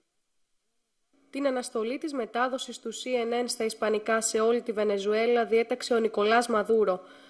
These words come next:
Ο πρόεδρος της χώρας κατηγόρησε το μέσο για διαστρέβλωση της αλήθειας έπειτα από μετάδοση εκπομπής για έκδοση παράνομων διαβατηρίων.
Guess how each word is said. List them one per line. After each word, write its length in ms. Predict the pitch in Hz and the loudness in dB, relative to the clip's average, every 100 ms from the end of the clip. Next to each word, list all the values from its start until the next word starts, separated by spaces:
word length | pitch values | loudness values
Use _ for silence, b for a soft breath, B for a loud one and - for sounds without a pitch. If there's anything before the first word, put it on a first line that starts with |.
| B B B | B B B
Ο 80 | 214 | -4
πρόεδρος 480 | 214 240 233 247 | 4 6 6 2
της 140 | 240 220 | -2 -6
χώρας 320 | - 240 247 | 2 2 2
κατηγόρησε 680 | - 233 208 254 262 254 247 | -2 -4 4 6 6 4 0
το 140 | 220 | 0
μέσο 320 | 214 240 247 | 2 2 2
για 140 | 254 233 | 0 2
διαστρέβλωση 800 | 214 208 - 254 240 214 208 208 | 2 0 2 2 4 0 -2 -6
της 180 | 202 | -4
αλήθειας 560 | 208 202 233 233 262 254 B B B B | 0 2 0 0 -2 -2 B B B B
έπειτα 340 | - 277 311 302 | 4 4 4 4
από 180 | 294 | 4
μετάδοση 600 | 247 214 226 247 269 277 277 | 4 4 6 6 6 0 -2
εκπομπής 520 | - 220 196 226 254 | 0 0 2 -2 0
για 160 | - | 4
έκδοση 440 | 226 233 262 269 277 | 4 4 0 -2 -2
παράνομων 680 | - 208 208 247 269 269 247 | 2 2 4 2 2 2 2
διαβατηρίων. 800 | 226 220 220 220 226 196 185 | 6 6 6 0 4 4 4